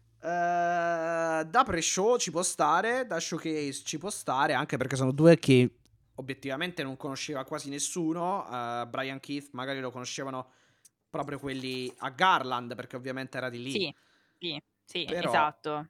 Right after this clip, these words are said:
Speaker 2: Era un wrestler, sì,
Speaker 1: del
Speaker 2: di
Speaker 1: Texas,
Speaker 2: Garland,
Speaker 1: credo sì, proprio di Garland.
Speaker 2: texano,
Speaker 1: Comunque,
Speaker 2: eh,
Speaker 1: eh,
Speaker 2: match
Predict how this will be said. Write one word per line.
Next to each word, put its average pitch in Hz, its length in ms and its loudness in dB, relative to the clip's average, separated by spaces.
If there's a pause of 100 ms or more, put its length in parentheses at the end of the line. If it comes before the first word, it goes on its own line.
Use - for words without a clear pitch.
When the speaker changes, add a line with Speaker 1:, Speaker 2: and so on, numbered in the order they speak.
(100)
Speaker 2:
Era 160 480 2
un 160 100 -4
wrestler, 156 680 -2
sì, 151 80 -10
Speaker 1:
del 160 80 -6
Speaker 2:
di 143 80 -10
Speaker 1:
Texas, 151 300 2
Speaker 2:
Garland, 180 400 2
Speaker 1:
credo 277 300 6
sì, 135 160 -6
proprio 123 200 -10
di 117 60 -12
Garland. 107 300 -8 (160)
Speaker 2:
texano, - 20 -20
Speaker 1:
Comunque, 180 840 4
Speaker 2:
eh, 190 520 6
Speaker 1:
eh, 147 300 0
Speaker 2:
match 208 640 6